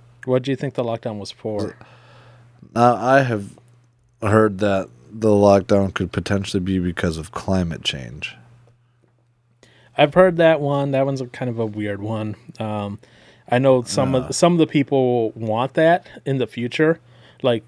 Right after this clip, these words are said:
Speaker 1: there are some people who want to declare climate change a health emergency, so that way we can lock down for climate changes in the future.
Speaker 2: Okay,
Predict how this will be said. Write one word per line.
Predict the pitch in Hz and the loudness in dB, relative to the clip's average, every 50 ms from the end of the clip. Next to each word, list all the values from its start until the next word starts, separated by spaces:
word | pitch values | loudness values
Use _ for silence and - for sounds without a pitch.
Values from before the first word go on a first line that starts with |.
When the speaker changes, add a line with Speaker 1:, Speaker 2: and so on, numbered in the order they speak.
| _ - | _ -6
Speaker 1:
there | 131 139 151 160 | -2 0 0 0
are | |
some | 151 - 139 127 | 0 0 -4 -4
people | 131 131 131 - 123 | -4 -4 -4 -4 -2
who | 113 131 123 120 120 120 110 - | -2 0 0 0 0 -2 -4 -4
want | 120 117 123 123 - | -4 -4 -4 -4 -6
to | - 127 | -6 -6
declare | 113 117 - - - 123 120 117 113 110 110 - - _ _ _ _ _ _ _ _ _ _ _ _ _ _ _ _ _ _ | -6 -8 -8 -6 -4 -4 -2 -2 -2 -2 -2 -4 -8 _ _ _ _ _ _ _ _ _ _ _ _ _ _ _ _ _ _
climate | - - 139 135 139 143 135 | -4 -2 -2 0 0 -2 -6
change | - - - 131 127 123 120 120 | -6 -4 -4 -2 -2 -2 -4 -4
a | - 123 117 | -4 -4 -4
health | - - 139 143 139 - 147 | -2 0 0 0 2 0 -2
emergency, | 135 127 123 123 120 117 110 110 - - - 107 98 98 98 - _ _ _ _ _ _ _ _ _ _ _ _ | -2 0 0 0 0 -4 -8 -8 -8 -8 -6 -6 -6 -6 -8 -12 _ _ _ _ _ _ _ _ _ _ _ _
so | - 131 123 | -4 -2 0
that | 113 120 120 123 120 | 2 2 2 2 0
way | 123 123 123 120 113 113 113 - _ _ _ | 0 0 0 0 0 -2 -4 -8 _ _ _
we | - 117 120 | -6 -6 -6
can | - - 127 113 | -4 -6 -6 -4
lock | 107 113 113 110 - _ | -2 0 -2 -2 -2 _
down | - 113 107 107 107 104 98 | -4 -4 -2 -4 -6 -8 -10
for | - _ - 110 104 101 95 | -12 _ -6 -4 -4 -4 -4
climate | 90 - - - 127 107 101 98 | -6 -10 -10 -8 -6 -6 -6 -8
changes | - - 95 85 90 98 95 95 | -10 -12 -12 -10 -10 -10 -10 -10
in | 92 | -10
the | 90 | -10
future. | - - - 113 98 104 107 | -10 -8 -8 -6 -4 -2 -2
Speaker 2:
Okay, | 107 107 104 - - - 87 82 82 82 | -2 -2 -4 -6 -8 -10 -10 -10 -10 -10